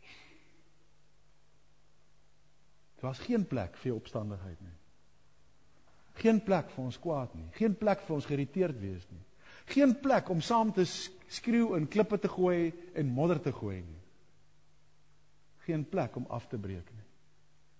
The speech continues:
Sy woord, sy opdrag is, ons moet nie,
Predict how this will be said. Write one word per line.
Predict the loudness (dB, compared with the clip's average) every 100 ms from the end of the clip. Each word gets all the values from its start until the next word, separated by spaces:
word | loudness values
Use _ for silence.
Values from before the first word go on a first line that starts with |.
| -20 -20 -20 -20 -20 -8
Sy | -4
woord, | -2 -4 -4
sy |
opdrag | -6 -4 -2 -2 -6
is, | -12 -16 -20 -20 -20 -10
ons | -8 -6
moet | -6
nie, | -6